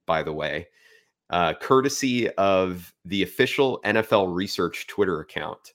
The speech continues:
That was the first time in N F L history that a passer's first name and a receiver's last name were the exact match on a touchdown.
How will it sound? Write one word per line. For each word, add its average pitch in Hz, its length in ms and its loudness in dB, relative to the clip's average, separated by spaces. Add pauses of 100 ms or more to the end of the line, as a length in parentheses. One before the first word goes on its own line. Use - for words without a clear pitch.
(580)
That 104 100 6
was 104 180 2
the 95 160 -6
first 113 380 0
time 110 280 4
in 92 100 2
N 95 120 2
F 95 140 -2
L 90 120 2
history 87 600 -2
that 80 300 0
a 90 100 -2
passer's 107 680 0
first 117 420 -2
name 92 440 0
and 90 120 -2
a 90 40 0
receiver's 92 720 -4
last 85 400 0
name 85 280 -2
were 82 120 -4
the 80 140 -6
exact 80 440 -4
match 78 460 -10 (280)
on 82 240 0
a 76 60 -6
touchdown. 80 640 -6